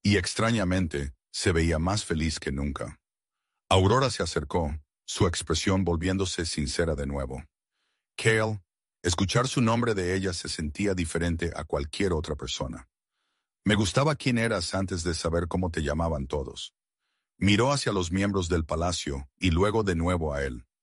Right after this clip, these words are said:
"Un título no borra todo lo que me mostraste". Esas eran las palabras que él había necesitado sin saberlo. El miedo que había llevado durante tanto tiempo finalmente comenzó a desvanecerse.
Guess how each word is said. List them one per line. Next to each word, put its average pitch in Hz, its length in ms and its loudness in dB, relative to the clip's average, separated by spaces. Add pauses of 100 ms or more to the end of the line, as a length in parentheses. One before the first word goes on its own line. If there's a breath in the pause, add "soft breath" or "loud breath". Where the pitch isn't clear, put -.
(500)
"Un 117 220 6
título 113 380 2
no 92 140 2
borra 92 360 0
todo 87 280 0
lo 82 140 0
que 85 100 -6
me 76 120 -2
mostraste". 71 760 -6 (680)
Esas 127 400 2
eran 95 180 2
las 78 160 -2
palabras 80 500 -2
que 80 200 0
él 85 100 2
había 78 300 0
necesitado 76 640 -4
sin 67 220 -4
saberlo. 65 540 -6 (680)
El 98 160 6
miedo 123 420 4
que 104 140 -2
había 101 240 0
llevado 90 420 0
durante 73 360 -2
tanto 87 340 -2
tiempo 76 580 -2 (200 soft breath)
finalmente 107 720 2
comenzó 80 520 -2
a 82 60 -2
desvanecerse. 69 920 -6